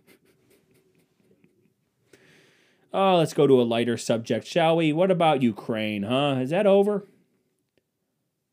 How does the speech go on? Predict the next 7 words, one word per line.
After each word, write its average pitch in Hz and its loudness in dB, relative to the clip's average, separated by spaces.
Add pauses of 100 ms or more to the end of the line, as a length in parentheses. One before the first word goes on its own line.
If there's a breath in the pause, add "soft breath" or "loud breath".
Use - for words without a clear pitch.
(320)
What's 165 -12
up 202 -4
with 160 -6
Ukraine? 127 -6 (1080)
What's 285 -4
the 196 -4
deal? 240 4